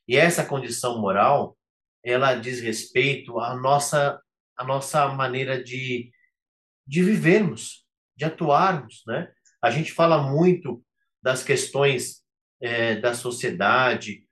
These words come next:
do meio público, mas a gente se esquece que tudo isso é reflexo de nós mesmos, de, não é outra pessoa. A, a nossa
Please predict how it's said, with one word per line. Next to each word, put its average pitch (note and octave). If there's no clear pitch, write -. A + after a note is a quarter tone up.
do A2+
meio B2
público, D3+
mas F#3
a F#3
gente G3+
se -
esquece A3
que F3+
tudo F#3
isso A3
é -
reflexo F3+
de F#3
nós A3+
mesmos, A3+
de, F3
não A3
é A#3
outra A#3
pessoa. G#3+
A, C#3+
a F3
nossa F#3